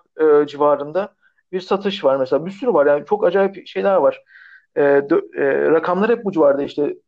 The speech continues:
Mesela bir tane daha var. Elli elli altı kodlu karakter. İki buçuk K Ethereum, dört nokta yetmiş üç milyon dolar vesaire. İnsanlar bu rakamlara, e, karakter alıyorlar sadece. E, ben şeyi düşünüyorum. Yücel abinin biraz evvel bahsettiği gibi işte dijital zenginler oluştu.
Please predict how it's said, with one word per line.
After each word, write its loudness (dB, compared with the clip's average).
Mesela 0
bir -10
tane 0
daha 4
var. 2
Elli 0
elli 2
altı 2
kodlu -8
karakter. -4
İki -8
buçuk -12
K 2
Ethereum, -2
dört -2
nokta -8
yetmiş -16
üç -20
milyon -8
dolar 2
vesaire. -2
İnsanlar -4
bu -4
rakamlara, -2
e, -2
karakter -2
alıyorlar 0
sadece. -6
E, -2
ben 2
şeyi 0
düşünüyorum. -2
Yücel 2
abinin 0
biraz 2
evvel 4
bahsettiği -4
gibi -4
işte -10
dijital -2
zenginler -8
oluştu. -12